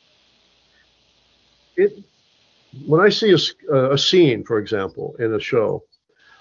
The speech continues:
without music, I hear that score in my head, like, all of it. It's like, I can't describe exactly how that happens, or d-, I don't think everybody works the same way, but the problem is getting it all written down.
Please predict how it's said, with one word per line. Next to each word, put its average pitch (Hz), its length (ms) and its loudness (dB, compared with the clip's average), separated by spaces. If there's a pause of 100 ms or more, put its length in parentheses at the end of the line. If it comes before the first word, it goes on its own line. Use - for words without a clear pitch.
(140)
without 143 320 4
music, 120 500 2
I 165 200 2
hear 165 360 6
that 117 220 2
score 123 420 2
in 107 60 0
my 104 140 -4
head, 110 300 -8 (180)
like, 113 320 0
all 156 240 4
of 87 140 -4
it. - 100 -20 (300)
It's 117 140 -6
like, 131 240 0 (680)
I 135 60 2
can't 160 240 2
describe 135 640 2 (880)
exactly 131 480 4
how 117 200 2
that 110 160 4
happens, 117 420 -4
or 127 340 2
d-, 113 120 -6 (120)
I 143 80 4
don't 147 160 2
think 156 200 2
everybody 135 480 6
works 135 400 -2
the 131 80 -4
same 135 280 2
way, 147 320 0 (360)
but 135 320 4
the 127 80 -2
problem 208 380 4
is 117 80 2
getting 151 280 4
it 131 80 4
all 135 180 4
written 127 280 0
down. 117 420 -2